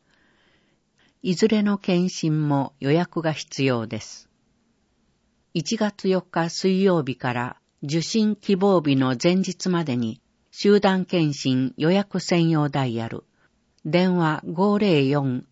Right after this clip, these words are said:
二二九八、ファックス五零四二二五八、平日の午前九時から午後四時半まで。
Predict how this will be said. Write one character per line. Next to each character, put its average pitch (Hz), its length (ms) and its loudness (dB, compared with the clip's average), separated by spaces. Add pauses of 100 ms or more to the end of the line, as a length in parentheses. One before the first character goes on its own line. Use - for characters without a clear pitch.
(180)
二 196 320 2
二 175 260 2
九 143 280 -2
八、 - 500 -12 (400)
フ - 120 -6
ァ - 20 2
ッ 175 40 0
ク - 140 -16
ス - 200 -12 (460)
五 196 300 2
零 175 280 2
四 131 320 -2 (380)
二 202 260 4
二 180 300 4
五 143 240 -2
八、 - 420 -12 (840)
平 208 260 4
日 196 300 -2
の 175 320 0
午 202 260 2
前 139 240 0
九 - 160 0
時 160 160 0
か 123 160 -4
ら 117 200 -6 (340)
午 185 220 2
後 139 280 2
四 151 180 0
時 180 120 -2
半 170 260 -2
ま 120 140 -4
で。 113 220 -12